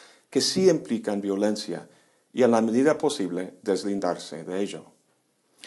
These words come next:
Ahora pasamos a los últimos tres consejos que tienen que ver en general con nuestra conciencia.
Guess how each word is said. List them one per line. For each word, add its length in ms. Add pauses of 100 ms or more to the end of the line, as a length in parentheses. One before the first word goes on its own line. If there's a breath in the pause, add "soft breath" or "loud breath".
(880 loud breath)
Ahora 220
pasamos 540
a 100
los 280
últimos 400
tres 240
consejos 560
que 100
tienen 240
que 100
ver 320
en 140
general 460
con 400
nuestra 420
conciencia. 720